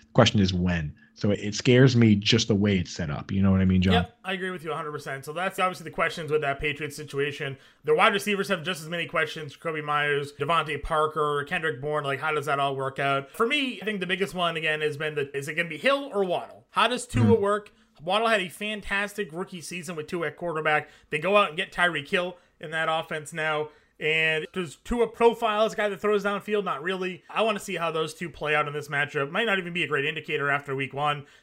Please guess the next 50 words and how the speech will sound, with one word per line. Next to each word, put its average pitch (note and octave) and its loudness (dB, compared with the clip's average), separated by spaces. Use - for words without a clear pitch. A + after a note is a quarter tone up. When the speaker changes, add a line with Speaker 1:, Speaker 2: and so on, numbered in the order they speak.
Speaker 2:
depending D3+ 0
on C#3+ 0
New D3 -2
England C#3+ -4
plays C#3+ 0
their C#3+ -2
defense. D3 -6
But C#3+ 2
something G3 0
to F3 -8
see. F3 0
I D#3 4
wanna D#3 0
know D3 2
how C#3+ 2
Tua D3+ -2
looks - -4
for B2 -8
that A2+ -12
matchup. G#2+ -16
So, A2 -14
um, A#2 8
Speaker 1:
Yeah. G2 6
Tua G#3 12
could G3+ 8
be, G3 8
Tua F#3+ 8
could F3 6
be A#2+ 8
a, F2 -6
like, G#2 2
when B2 8
you C#3 8
talk C#3 4
about A#2 4
guys A2+ 2
that G#2+ -2
could A2+ -2
be A#2 2
huge C#3 8
waiver A#2+ 4
ads, B2 4
like, F#2+ -2
guys A2 6
that A2+ 2
get G#2+ -6
fab A2+ 0
thrown B2+ 4
at G#2+ 4
'em. C#3+ 4